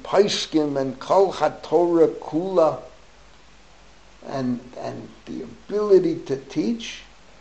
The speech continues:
Reb Yitzchak Volozhin, Chacham, Charutz,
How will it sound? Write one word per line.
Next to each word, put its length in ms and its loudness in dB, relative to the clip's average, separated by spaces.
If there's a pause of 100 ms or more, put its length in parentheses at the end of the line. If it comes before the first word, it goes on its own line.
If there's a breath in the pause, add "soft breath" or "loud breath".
(1120)
Reb 200 -4
Yitzchak 480 0
Volozhin, 880 -2 (580)
Chacham, 760 4
Charutz, 1040 6